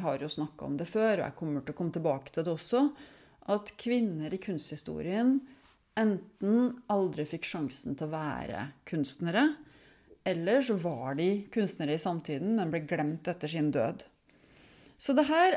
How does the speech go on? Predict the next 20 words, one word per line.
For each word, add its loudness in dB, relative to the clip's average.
er, 6
eh, 4
et -2
av 6
mine 8
bidrag 4
for 2
å 2
trekke -2
fram 4
en 2
helt 2
fantastisk -2
kunstner 0
som -2
fortjener 0
å -4
få -4
mer -2
omtale. -2